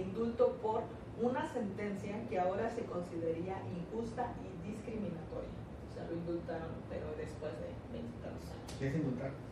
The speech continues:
Speaker 1: Indultar es como que, eh,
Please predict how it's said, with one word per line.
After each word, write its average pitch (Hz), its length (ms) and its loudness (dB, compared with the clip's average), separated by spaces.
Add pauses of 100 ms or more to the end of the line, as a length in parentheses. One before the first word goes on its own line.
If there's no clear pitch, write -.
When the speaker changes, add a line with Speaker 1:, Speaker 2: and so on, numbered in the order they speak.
(320)
Speaker 1:
Indultar 196 420 2
es 220 100 0
como 208 720 4 (460)
que, 170 920 4 (500)
eh, 180 140 8